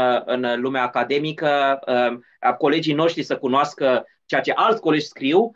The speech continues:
unii cu autoritatea, adică care să pricep cât de cât la subiect, scriu o recenzie, uh, autorului respectiv și o public-,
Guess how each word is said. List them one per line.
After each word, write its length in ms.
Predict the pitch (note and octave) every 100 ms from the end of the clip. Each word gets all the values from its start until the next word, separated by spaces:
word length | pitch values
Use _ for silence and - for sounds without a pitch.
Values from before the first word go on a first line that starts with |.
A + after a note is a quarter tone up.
| _ _
unii 220 | - G3 A3+
cu 80 |
autoritatea, 540 | G3+ F#3+ F3 E3+ F#3+ E3+
adică 200 | D#3 D3+
care 180 | D#3 C#3+
să 160 | D3+
pricep 300 | - D3 G#3+
cât 160 | G#3+ A3
de 80 | F3+
cât 200 | F#3 F3+
la 140 | C#3+
subiect, 640 | - C3+ B2 F#3+ G#3+ G3+
scriu 280 | F#3+ G#3+ G#3+
o 60 | G3+
recenzie, 840 | F3+ - A3 G#3 D3+ C#3 C3 B2+
uh, 240 | - B2 A#2+
autorului 400 | B2+ B2+ B2+ D3
respectiv 320 | B2+ C#3 G3+
și 80 | A#3+
o 60 | A3
public-, 400 | G3+ G3 F#3+